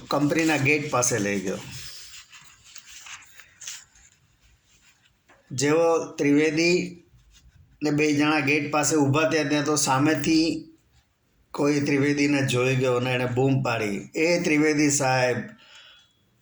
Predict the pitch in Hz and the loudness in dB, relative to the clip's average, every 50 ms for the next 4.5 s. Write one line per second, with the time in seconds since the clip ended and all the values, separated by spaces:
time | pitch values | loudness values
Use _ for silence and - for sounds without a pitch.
0 | _ - 131 131 147 151 151 - 151 139 135 143 147 151 151 156 156 156 143 131 | _ -6 -2 0 2 2 2 0 0 0 4 4 4 4 4 2 2 0 0 0
1 | 156 151 147 143 131 131 135 135 135 135 127 131 131 127 123 - - - - _ | 0 0 2 2 2 2 0 0 0 2 2 2 0 0 -2 -4 -8 -16 -20 _
2 | _ _ _ - - 143 135 139 - 151 143 135 139 139 139 139 139 139 139 135 | _ _ _ -6 -4 -4 -2 -2 0 0 0 0 0 0 0 0 0 0 0 -2
3 | 139 135 135 131 127 123 117 117 - 131 127 131 135 143 139 139 131 135 143 135 | 0 0 2 2 2 0 0 -2 -2 0 0 2 2 2 0 0 -2 -2 0 0
4 | 127 127 131 131 - 143 147 143 143 147 | 2 2 2 0 0 0 0 0 0 -2